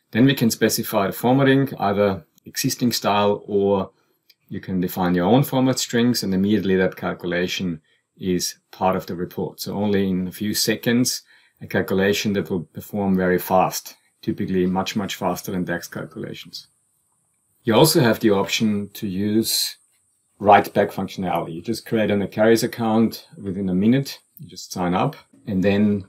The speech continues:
you will have the option to write enable pretty much any data source. Here you can create planning and write back models from scratch, or work with automatically generated best practice models for the major software as a service, E R P, and accounting systems.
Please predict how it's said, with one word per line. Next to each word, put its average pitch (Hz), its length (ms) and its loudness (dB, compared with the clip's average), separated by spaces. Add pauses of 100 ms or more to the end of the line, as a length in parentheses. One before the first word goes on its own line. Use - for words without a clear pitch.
(120)
you 104 140 -2
will 95 160 0
have 95 400 -6
the 95 120 -2
option 98 540 -2
to 92 300 -4
write 98 320 2
enable 92 500 0
pretty 104 240 -2
much 92 320 -2
any 110 200 0
data 107 280 0
source. 110 600 -2 (100)
Here 131 160 6
you 165 140 8
can 98 180 0
create 98 360 0
planning 107 300 2
and 95 140 2
write 92 220 2
back 95 120 0
models 87 360 0
from 87 100 -4
scratch, - 640 -2
or 92 100 -4
work 92 200 2
with - 160 -4
automatically 101 520 0
generated 95 600 -2
best - 260 -6
practice - 380 -2
models 87 340 -4
for - 120 -12
the 82 80 -4
major 82 340 -2
software 90 360 -8
as 82 60 -12
a 90 60 -10
service, 92 560 -2 (100)
E 90 140 -4
R 85 60 -6
P, 90 240 -4
and 90 100 -2
accounting 87 400 -6
systems. - 500 -14